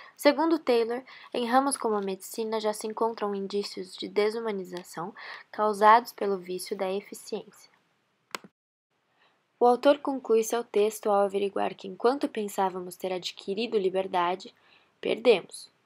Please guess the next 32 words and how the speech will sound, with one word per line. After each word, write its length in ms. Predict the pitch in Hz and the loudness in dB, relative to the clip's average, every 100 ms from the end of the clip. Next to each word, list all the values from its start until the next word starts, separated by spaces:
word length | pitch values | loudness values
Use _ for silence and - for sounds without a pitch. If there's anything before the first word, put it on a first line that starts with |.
| _ - | _ -16
O 80 | |
sistema, 720 | 196 190 - 226 240 233 170 - _ _ | -12 -10 2 6 6 4 -2 -12 _ _
ou 100 | 196 | -10
seja, 400 | 185 185 170 170 | -6 -4 -4 -4
o 60 | 165 | -6
mercado 720 | 175 175 - 208 226 196 175 | -8 -4 6 8 8 4 -4
e 240 | 170 170 170 | -6 -8 -8
o 80 | |
Estado, 520 | 170 - 190 180 202 - - - - | -10 0 2 2 -2 -10 -20 -20 -8
que 100 | - | 0
aderiu 380 | 202 208 233 269 | 4 6 6 6
ao 100 | 214 | 4
mecanismo 600 | 190 185 180 190 202 185 | 2 -4 -4 -4 -4 -6
de 100 | - | -8
custo-benefício, 960 | - 180 - 175 170 165 175 185 - 277 - - - | -10 -10 -10 -12 -12 -12 -8 -6 -8 -16 -20 -20 -8
é 60 | 214 | -2
muito 320 | 247 339 320 | 0 2 6
maior 400 | 277 233 233 262 | 6 8 8 8
do 100 | 220 | 4
que 140 | - | -4
nós, 420 | 180 160 - - - _ - | -8 -10 -14 -20 -20 _ -2
e 80 | |
logo 500 | 247 214 233 233 233 - | 6 8 8 6 -6 -8
nos 220 | 226 233 - | -6 -6 0
força 420 | 208 196 - 208 | 4 4 2 -8
a 20 | |
fazer 300 | - 190 202 | -6 -2 -2
parte 380 | - 190 190 190 | 4 2 2 -4
da 100 | 190 | -2
maximização 800 | 190 214 - 208 185 175 - 180 | 0 -2 -4 -6 -6 -6 -8 -10
da 100 | 175 | -10
produção 560 | - 170 170 - - | -10 -10 -10 -6 -8